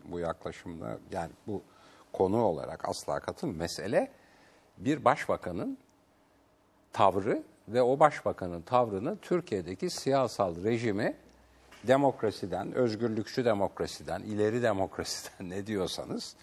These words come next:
tek adam yönetimine, tek adam diktatörlüğüne doğru evrilen bir yapıya getirmesi. Hasan Cemal söylemiş demin, onun için okudum onu.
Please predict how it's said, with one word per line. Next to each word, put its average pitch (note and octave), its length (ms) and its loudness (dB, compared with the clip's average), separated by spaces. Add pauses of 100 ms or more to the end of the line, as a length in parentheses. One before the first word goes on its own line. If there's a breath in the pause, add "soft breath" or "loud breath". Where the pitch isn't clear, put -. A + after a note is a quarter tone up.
(400 loud breath)
tek - 220 4
adam F#2 280 2 (840)
yönetimine, F#2 680 0
tek D3+ 260 0
adam F2+ 320 2
diktatörlüğüne F#2+ 960 0 (280)
doğru F2+ 480 0
evrilen G2+ 680 6 (440 loud breath)
bir C3 120 4
yapıya A2+ 520 4 (760)
getirmesi. - 640 -6 (440 soft breath)
Hasan G#2+ 340 0
Cemal E3+ 280 4
söylemiş E4 540 0
demin, B2+ 300 2 (380)
onun E3+ 100 2
için D#4 180 -4
okudum F#2+ 420 0
onu. D#2+ 140 -8